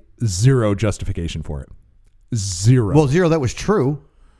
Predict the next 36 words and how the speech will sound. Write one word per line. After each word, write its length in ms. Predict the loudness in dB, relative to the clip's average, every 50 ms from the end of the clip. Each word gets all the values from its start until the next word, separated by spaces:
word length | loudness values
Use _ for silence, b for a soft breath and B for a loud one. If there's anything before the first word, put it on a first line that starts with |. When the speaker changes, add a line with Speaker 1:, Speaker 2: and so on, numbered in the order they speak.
| _ _ _ 2
Speaker 1:
Well, 140 | 4 4 6
no, 200 | 6 4 4 2
I 100 | 2 0
mean, 160 | 2 2 4
now 180 | 4 4 4 4
Speaker 2:
Yeah. 40 |
Speaker 1:
that, 180 | 2 0 0 2
now 180 | 2 2 2 2
that 120 | 0 0
we've 140 | 0 0 2
uncovered 480 | 2 0 0 2 2 2 2 2 0 -2
it 140 | -2 -2 0
and 100 | 0 2
we've, 320 | 2 2 2 0 -2 -6 -14 -12
you 180 | -6 -2 0 0
know, 100 | 0 0
the, 140 | -2 -4
the, 240 | -4 -2 -2 -2 -2 -2 -8
the 200 | -8 -4 -2 0
documentation 760 | 2 2 2 2 0 0 0 2 2 2 2 2 0 0 -2
is 100 | 0 -2
all 180 | -2 -2 0 0
out 300 | 0 0 0 0 -2 -2
and 80 | -2 -2
the 100 | 0 0
investigation 680 | 0 0 0 -2 -2 -2 -4 -2 -2 -2 0 -2 -2
has 120 | -2 -2 -2
been 160 | -2 -4 0
done, 400 | 0 2 2 4 4 4 2 0 b b b b b b b b b b b b -20 -20 _ -20 -20 _ _ 0
it 160 | 0 0 2
was 320 | 2 2 2 0 -2 -4 -12 -14 -4
one 280 | 0 2 4 4 6 6
hundred 180 | 6 4 4
percent 260 | 0 0 -2 -2 -2 -2
false. 400 | -6 -8 -8 -10 -16 -18 -10 -2
Speaker 2:
Yep. 260 | 0 0 0 -2 -6